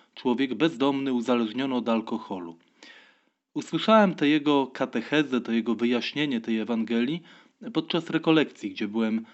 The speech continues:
jednym z prowadzących, e, i podczas tychże rekolekcji dzieliliśmy się Słowem Bożym. I ów bezdomny, usłyszawszy ten fragment Ewangelii, powiedział, że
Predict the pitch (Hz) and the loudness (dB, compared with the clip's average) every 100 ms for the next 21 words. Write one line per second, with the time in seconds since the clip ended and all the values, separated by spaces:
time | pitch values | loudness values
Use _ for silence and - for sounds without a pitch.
0 | _ - 117 107 113 113 - 120 117 113 | _ -4 -2 0 0 -2 -4 -4 -2 -2
1 | 120 113 107 123 160 - _ _ _ _ | -2 -2 -4 -2 -4 -4 _ _ _ _
2 | - 123 127 156 190 190 175 190 156 165 | -6 -4 -4 -4 -2 0 0 0 2 2
3 | 160 151 135 147 - 135 110 131 135 143 | 2 2 2 0 -4 -8 0 2 2 0
4 | 135 131 120 123 123 120 107 101 95 90 | -2 -4 -6 -6 -2 -2 -2 -4 -8 -10
5 | 92 87 _ _ _ _ _ _ _ 113 | -14 -18 _ _ _ _ _ _ _ -4
6 | 113 110 113 151 147 135 123 120 117 120 | -2 0 2 2 2 0 0 0 2 2
7 | 160 135 123 - 113 151 151 - 117 143 | 2 0 -4 -4 -2 -2 -2 -4 -4 -4
8 | 139 - 139 131 117 117 120 110 131 143 | -4 0 0 0 -4 -2 -2 0 0 -2
9 | 131 127 139 131 131 117 131 131 | -2 -2 -2 0 -2 -2 -2 -2